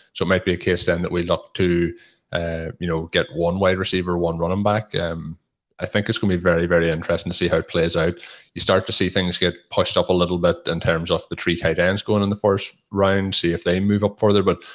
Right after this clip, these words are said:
what's interesting actually at the back end of this first round, and I think this is where it becomes very tempting, is the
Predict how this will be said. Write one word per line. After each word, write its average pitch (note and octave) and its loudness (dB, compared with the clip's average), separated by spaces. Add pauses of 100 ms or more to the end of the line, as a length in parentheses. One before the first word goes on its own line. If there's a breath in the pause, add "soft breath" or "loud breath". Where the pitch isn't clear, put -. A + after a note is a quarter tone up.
(180 loud breath)
what's - 0
interesting A2 2
actually G2 0
at F2 -2
the F2+ -4
back E2+ -2
end G#2 4
of G2+ 4
this F#2 2
first F#2+ 2
round, F#2+ 4
and F2+ 0
I F#2+ 2
think A#2 0 (420 loud breath)
this B2 2
is C3 -2
where C3+ 4
it A#2+ 0
becomes A2 0
very F#2+ 4
tempting, G2 -2
is F#2+ -2
the F2 2